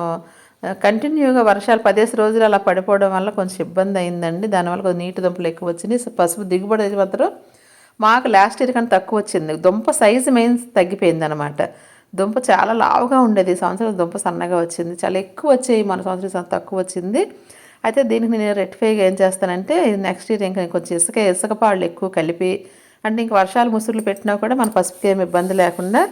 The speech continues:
ఇసుక పా-, ఇసుక ఎక్కువ వేద్దాం అనుకుంటున్నాను ఈసారి. సాయిల్ మిక్స్లో ఇసుక ఎక్కువ వేసి చక్కగా పెడదాం అనుకుంటున్నాను. అలాగే ప-, పసుపు టబ్బుల్లో మాత్రం ఎక్కడ ఏ మొక్క పుట్టిన కలుపు మొక్క అయితే అలాగే తీసేస్తాం,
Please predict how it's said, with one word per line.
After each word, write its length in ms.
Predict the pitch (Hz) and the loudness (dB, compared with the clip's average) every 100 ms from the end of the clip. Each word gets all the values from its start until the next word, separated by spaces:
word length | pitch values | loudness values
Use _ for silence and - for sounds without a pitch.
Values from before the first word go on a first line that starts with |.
| - - _ - | -6 -20 _ -8
ఇసుక 260 | 202 - 214 | -8 -8 0
పా-, 140 | 208 | 2
ఇసుక 340 | 190 180 226 247 | 2 -2 -2 0
ఎక్కువ 420 | 226 202 196 208 | 0 0 -2 2
వేద్దాం 280 | 196 180 185 | 2 2 0
అనుకుంటున్నాను 540 | 180 180 175 175 170 | -2 -4 -4 -4 -4
ఈసారి. 260 | 170 180 170 | -4 -2 -2
సాయిల్ 260 | 180 175 | 0 0
మిక్స్లో 300 | 185 185 190 | -2 -6 -2
ఇసుక 220 | 170 170 185 | -2 -2 -6
ఎక్కువ 220 | - 170 | -2 0
వేసి 320 | 175 175 359 - - - - - - | 0 2 0 0 -6 -20 -20 -20 -2
చక్కగా 380 | - 190 208 | -2 0 -2
పెడదాం 380 | 202 190 175 185 | 0 0 2 2
అనుకుంటున్నాను. 720 | 175 175 175 170 180 185 302 403 - _ - | 0 -4 -6 -6 -6 -2 -4 -4 -14 _ -2
అలాగే 420 | 202 220 262 359 | 0 0 0 -2
ప-, 440 | 349 - 190 190 190 | 0 2 4 4 2
పసుపు 280 | 190 - - | 0 0 0
టబ్బుల్లో 520 | - 277 240 233 214 | 2 4 4 4 4
మాత్రం 560 | 202 185 185 190 196 - - - _ 208 | 4 2 2 2 2 -2 -12 -20 _ 0
ఎక్కడ 320 | 202 208 294 | 0 2 2
ఏ 340 | 247 220 240 | 4 4 4
మొక్క 300 | 254 240 240 | 4 2 2
పుట్టిన 340 | 262 247 247 226 | 0 0 0 0
కలుపు 340 | 214 233 254 | 2 2 2
మొక్క 160 | 311 330 | 2 2
అయితే 120 | 320 | 2
అలాగే 160 | 262 302 | 2 2
తీసేస్తాం, 600 | 254 262 262 - 175 | 2 2 2 0 0